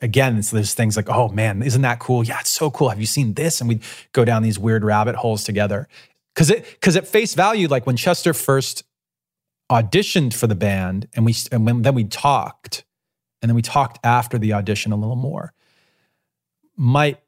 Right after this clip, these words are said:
the reserva-, my recollection is that the reservations that came up weren't about his singing, obviously. Everyone was like, "He's the best singer.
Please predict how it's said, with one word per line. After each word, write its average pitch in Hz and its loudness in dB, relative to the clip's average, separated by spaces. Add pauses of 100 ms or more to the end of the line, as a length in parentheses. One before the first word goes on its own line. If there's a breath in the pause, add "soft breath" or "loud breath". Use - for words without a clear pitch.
(220)
the 135 -2
reserva-, 160 2
my 165 2
recollection 139 0
is 101 -2
that 120 2
the 117 2
reservations 160 2
that 208 2
came 196 2
up 214 -2
weren't 151 2
about 143 2
his 104 -4
singing, 110 -2
obviously. 101 -6
Everyone 156 4
was 117 0
like, 107 -2
"He's 135 -2
the 104 2
best 127 0
singer. 139 -4